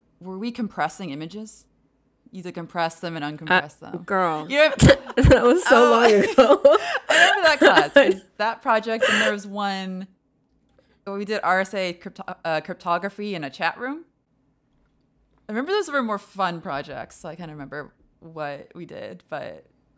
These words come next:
Speaker 1: Choyo is, you can't see it, but she's shaking her head at me. <laughs>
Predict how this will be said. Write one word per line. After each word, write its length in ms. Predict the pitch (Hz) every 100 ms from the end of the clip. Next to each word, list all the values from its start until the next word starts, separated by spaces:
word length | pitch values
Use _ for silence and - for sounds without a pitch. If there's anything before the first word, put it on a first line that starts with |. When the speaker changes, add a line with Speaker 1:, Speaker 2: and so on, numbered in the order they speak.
| _
Speaker 1:
Choyo 500 | - 170 156 151 139
is, 440 | 147 151 - - _
you 100 | 196
can't 180 | 185 -
see 160 | 156 104
it, 60 |
but 100 | 170
she's 320 | - 160 156
shaking 300 | - 139 147
her 40 | 151
head 120 | 160
at 80 | -
me. 220 | 117 196
<laughs> 40 | -